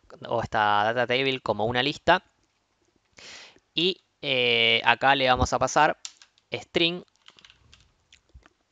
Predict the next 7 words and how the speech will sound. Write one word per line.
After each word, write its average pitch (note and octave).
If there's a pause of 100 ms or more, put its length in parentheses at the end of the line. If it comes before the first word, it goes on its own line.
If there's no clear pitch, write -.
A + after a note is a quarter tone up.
(200)
punto D#3+ (220)
class, -
¿sí? C3+
Le A#2
vamos A2+
a B2
pasar C3